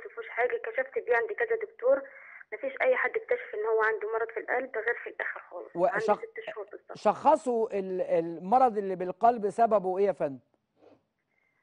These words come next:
Speaker 1: ما... لا، ما قالوش لي أي حاجة، يعني اتحجزت فيه، بيه في المستشفى، توفى على سن تمن شهور. ما قالوليش السبب، إن ده قالوا لي عيب خلقي.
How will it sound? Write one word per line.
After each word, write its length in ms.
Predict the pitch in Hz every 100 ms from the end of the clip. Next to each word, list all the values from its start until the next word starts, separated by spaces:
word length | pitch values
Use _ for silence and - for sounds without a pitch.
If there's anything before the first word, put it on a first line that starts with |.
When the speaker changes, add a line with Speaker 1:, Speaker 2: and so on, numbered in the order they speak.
| -
Speaker 1:
ما... 220 | 226 240 - 233 226
لا، 140 | 240 -
ما 120 | 226
قالوش 380 | 233 277 - 247
لي 140 | 247 -
أي 160 | 262 254
حاجة، 260 | - 226 208
يعني 120 | 214
اتحجزت 480 | - 220 247 247 226 220
فيه، 480 | 247 294 330 - -
بيه 300 | 247 294 302
في 100 | -
المستشفى، 680 | 214 214 - 254 269 269 262
توفى 280 | 247 254 -
على 200 | 214 208 -
سن 240 | 254 269
تمن 280 | 262 254 254
شهور. 400 | 254 220 196 180 - _ _ _ -
ما 100 | 208
قالوليش 280 | 220 233 285 -
السبب، 280 | - 247 247
إن 440 | 226 214 208 208 202
ده 80 | 226
قالوا 200 | - 240
لي 60 | 285
عيب 180 | 269 285
خلقي. 440 | - 240 - 160